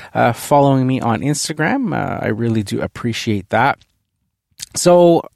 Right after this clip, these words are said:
I'm going to answer your question, uh, and, uh, just to sort of, uh, summarize, I know that you know, uh, part of this because, uh, you, you know, stated that you know that, uh, some of the lawns, uh, s-, you know, uh,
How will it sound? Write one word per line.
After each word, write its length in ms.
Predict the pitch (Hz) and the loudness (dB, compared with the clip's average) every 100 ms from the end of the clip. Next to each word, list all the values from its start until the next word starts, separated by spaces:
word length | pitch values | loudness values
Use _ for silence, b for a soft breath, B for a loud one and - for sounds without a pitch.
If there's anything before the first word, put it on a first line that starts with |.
| _ | _
I'm 220 | 156 175 175 | 0 0 2
going 260 | 196 202 | 2 2
to 160 | 180 160 | 0 0
answer 320 | 160 156 170 | -2 0 -2
your 220 | 165 147 | -2 -4
question, 840 | - - 139 123 - - 160 233 269 B B B - | -6 -4 0 0 -2 -4 -2 -2 -4 B B B 2
uh, 420 | 135 135 131 127 | 4 4 2 0
and, 480 | 147 139 143 143 135 | 0 2 4 2 4
uh, 600 | 139 135 131 131 107 - - _ _ - 131 135 131 135 - 151 | 4 4 4 4 2 -4 -12 _ _ -20 -18 -16 -14 -14 -16 -2
just 300 | 180 185 - | 0 2 0
to 60 | 175 | 0
sort 260 | - 170 | 4 4
of, 140 | 151 147 | 4 4
uh, 140 | 147 | 2
summarize, 520 | - 165 160 175 175 | 2 0 2 2 4
I 60 | 156 | 4
know 160 | 156 | 4
that 140 | 135 117 | 4 0
you 240 | 117 160 | 0 2
know, 440 | 165 151 139 165 170 | 2 4 4 2 2
uh, 200 | 123 117 | 0 0
part 220 | - 135 123 | 0 2 2
of 80 | |
this 160 | 147 - | 0 -2
because, 400 | 139 135 117 117 | 0 0 2 4
uh, 100 | 117 | 2
you, 240 | 117 120 113 _ _ - | 2 -2 -4 _ _ -18
you 240 | 110 131 | -4 -2
know, 80 | 110 | -2
stated 380 | - 135 151 143 | -2 -2 0 -2
that 100 | 90 | 0
you 80 | |
know 180 | 117 120 | 0 2
that, 300 | 113 - - | 2 0 2
uh, 280 | 120 117 113 B B B B B | 4 4 2 B B B B B
some 180 | - 135 | -2 0
of 80 | 120 | 2
the 60 | |
lawns, 420 | 117 117 113 104 | 2 2 2 0
uh, 320 | 110 104 101 98 | 2 2 2 -2
s-, 260 | 95 - - _ 151 | -4 -8 -10 _ -4
you 140 | 131 | 0
know, 180 | 110 - _ | 0 -2 _
uh, 360 | 113 101 98 | -6 -6 -6